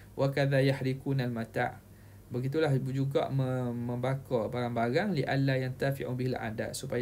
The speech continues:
tidak mendapat manfaatnya oleh musuh. Jadi kalau dibiarkan barang tu dekat dalam sempurna, nanti musuh ambil balik. Ha? Ambil balik. Jadi kita nak bawa balik tak boleh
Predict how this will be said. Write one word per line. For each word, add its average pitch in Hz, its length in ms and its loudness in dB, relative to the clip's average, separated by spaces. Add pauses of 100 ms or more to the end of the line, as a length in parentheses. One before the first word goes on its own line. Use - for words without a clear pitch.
tidak 120 240 -2
mendapat 120 400 -4
manfaatnya 127 480 -2
oleh 120 160 -2
musuh. 110 400 -4 (320)
Jadi - 160 0
kalau 180 240 4
dibiarkan 143 560 0
barang 123 400 0
tu 113 80 -6
dekat 120 240 -2
dalam 120 120 -4
sempurna, 113 360 -6
nanti 151 240 -2
musuh 196 240 0
ambil 190 320 2
balik. 165 160 -2 (320)
Ha? - 320 -8
Ambil 143 240 -2
balik. 135 400 -2
Jadi 175 240 -4 (160)
kita 175 240 -2
nak - 80 -4
bawa 139 240 0
balik 196 160 -4
tak - 120 -2
boleh 226 280 0